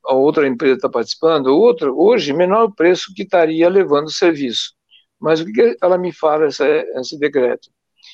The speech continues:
Se eu tiver o atestado de sustentabilidade, meu preço pode tá vinte e cinco por cento acima do meu concorrente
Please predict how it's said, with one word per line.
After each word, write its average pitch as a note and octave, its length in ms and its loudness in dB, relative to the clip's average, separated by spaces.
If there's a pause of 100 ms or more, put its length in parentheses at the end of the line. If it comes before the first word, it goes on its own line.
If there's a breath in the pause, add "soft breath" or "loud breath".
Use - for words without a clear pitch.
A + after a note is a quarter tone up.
Se - 160 -6
eu D4 80 -2
tiver A3 240 0
o A3+ 60 4
atestado F3 580 -2
de C#3 60 -6
sustentabilidade, C#3+ 1000 -4
meu D#3 220 -2
preço G3 400 -2
pode D#3+ 300 -2
tá E3+ 360 0
vinte G#3+ 580 -10
e F#3+ 40 -10
cinco G#3 560 -10
por E3+ 240 -6
cento F3+ 560 -2
acima A3 840 -4
do F3 120 -4
meu F3+ 200 2
concorrente D#3+ 1000 -2